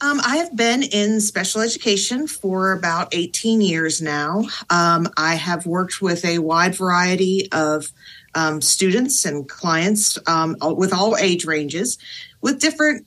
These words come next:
um, varying support needs. I have been a teacher for the blind and visually impaired for an extended period of time. Um, I've worked extensively with students with multiple disabilities, particularly, um, students with autism.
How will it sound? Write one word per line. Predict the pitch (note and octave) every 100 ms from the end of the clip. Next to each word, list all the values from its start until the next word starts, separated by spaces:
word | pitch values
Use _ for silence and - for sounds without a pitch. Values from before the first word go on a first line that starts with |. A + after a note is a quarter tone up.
| -
um, | A3 A3+
varying | G#3+ A#3+ B3 A#3+
support | A3 G#3+ G#3 B3+ G3
needs. | D#3+ C3 G#2+
I | D3
have | D#3 E3+
been | - E3
a | D#3
teacher | D3+ F3 E3+ F#3+
for | F#3+
the |
blind | F3 F3 E3+ E3+
and | D#3
visually | E3+ D#3+ F3 E3+ E3+
impaired | D#3+ - D#3+ E3 F#3+
for | - F#3+
an | F3
extended | - - F3 E3+ -
period | F3 E3+
of | D#3+
time. | - F3 F3 E3+ F3 F#3+ - - - -
Um, | E3 E3 D#3+ D#3+ -
I've | D3+ D3+ -
worked | D#3 D3+ -
extensively | E3+ - E3+ F3+ F3+ F3
with | D#3 D#3
students | - E3 D#3
with | D3+ D#3+
multiple | D3 - E3+
disabilities, | D3+ D3+ - D#3 D#3+ E3 E3 E3
particularly, | - D3+ D#3 C#3+ D#3 D#3 D#3 -
um, | C#3+ C#3+ C#3+
students | - D3+ C#3+
with | D3
autism. | C#3+ C#3+ C#3+ D#3 D#3+ D#3+